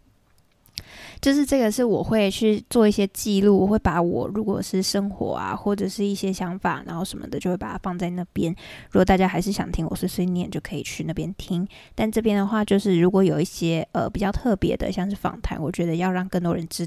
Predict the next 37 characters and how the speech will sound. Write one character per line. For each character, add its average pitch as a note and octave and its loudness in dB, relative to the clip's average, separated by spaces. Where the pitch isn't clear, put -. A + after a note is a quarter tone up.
道， F#3+ -2
那 G3 -4
也 E3+ 0
许 E3 -2
我 E3 0
就 E3 -2
会 E3 -2
丢 F3 -4
这 - -6
边， - -6
就 F#3 -6
是 - -8
也 - -4
让 F#3 -4
大 F#3 -4
家 E3+ -4
可 - -12
以 - -8
多 F#3 0
听 F3 -6
一 A#3 -10
下。 - -10
因 G#3+ -4
为 F#3+ -2
今 G#3+ -2
天 G#3+ -2
这 G#3 0
个 F#3+ 2
访 D#3+ -6
谈 F#3 0
的 F3 0
来 F3+ 0
宾， F#3+ -2
我 G3+ 0
觉 - -6
得 D#3 0
很 F#3+ -4